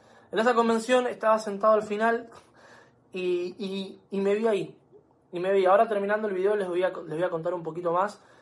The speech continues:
Recuerden esta anécdota. Yo me vi ahí. Yo dije, "Tengo que llegar un día",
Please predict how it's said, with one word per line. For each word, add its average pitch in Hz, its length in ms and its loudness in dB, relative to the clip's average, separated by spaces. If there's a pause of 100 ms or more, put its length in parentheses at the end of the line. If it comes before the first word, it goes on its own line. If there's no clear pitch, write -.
(220)
Recuerden 180 420 0
esta 170 140 -4
anécdota. 185 520 -2 (160)
Yo 208 180 -2
me 196 220 -2
vi 214 200 -2
ahí. 208 340 2 (580)
Yo 185 160 -2
dije, 170 640 -2
"Tengo 202 200 -2
que 175 80 -6
llegar 175 260 0
un 170 120 -6
día", 190 340 -4